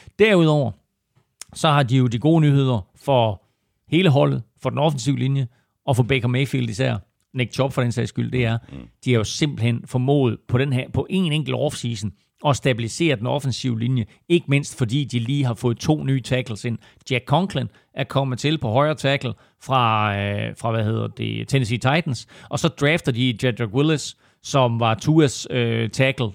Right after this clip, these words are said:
Speaker 1: i, i college, ikke? Og sætter ham ind på venstre tackle. Og ham der, Jedrick Willis der, han spillede godt nok højre tackle i college, fordi Tua Tagovailoa jo er venstrehåndet.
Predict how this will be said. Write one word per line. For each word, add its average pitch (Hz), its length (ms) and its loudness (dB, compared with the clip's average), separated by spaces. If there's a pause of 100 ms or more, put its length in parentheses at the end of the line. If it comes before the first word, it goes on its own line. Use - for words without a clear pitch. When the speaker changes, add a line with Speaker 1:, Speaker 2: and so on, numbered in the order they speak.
Speaker 1:
i, 120 280 -4
i 110 40 -4
college, 135 460 0
ikke? 120 140 -6
Og 123 60 -6
sætter 123 240 -4
ham 135 200 0
ind 127 160 -2
på - 100 -6
venstre 123 320 -4
tackle. 110 360 -10 (320)
Og 92 120 -12
ham 143 180 0
der, 131 140 -2 (120)
Jedrick 123 360 -6
Willis 127 280 -2
der, 113 160 -6 (280)
han 131 120 -2
spillede 120 280 -2
godt 135 140 2
nok 156 140 2
højre 151 240 2
tackle 131 480 0
i 131 100 -8
college, 139 380 0
fordi 135 300 -2
Tua 131 260 -4
Tagovailoa 120 600 0
jo 113 140 0
er 113 40 0
venstrehåndet. 107 640 -2